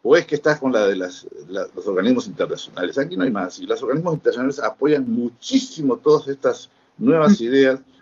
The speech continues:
Speaker 1: ¿no? Con sus fundamentos, ¿no? Digamos, eh, muy sui generis, pero con, con,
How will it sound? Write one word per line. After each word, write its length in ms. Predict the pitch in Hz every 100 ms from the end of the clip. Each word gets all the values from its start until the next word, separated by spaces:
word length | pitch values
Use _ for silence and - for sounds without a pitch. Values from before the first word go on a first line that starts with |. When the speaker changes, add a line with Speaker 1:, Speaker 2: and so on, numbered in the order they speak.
| _
Speaker 1:
¿no? 220 | - 131 - _ _
Con 240 | - 208 208
sus 160 | 180 160
fundamentos, 1120 | 175 147 117 139 151 143 135 135 135 131 131 _ _ -
¿no? 280 | 117 139 131 _ - - 87 85 _ _ _ _
Digamos, 380 | 101 117 120 104
eh, 80 | 98
muy 180 | 110 113
sui 220 | - 92
generis, 560 | 127 123 113 113 113 - _ _ _
pero 240 | - 107 110
con, 300 | - 113 - - _ -
con, 220 | 131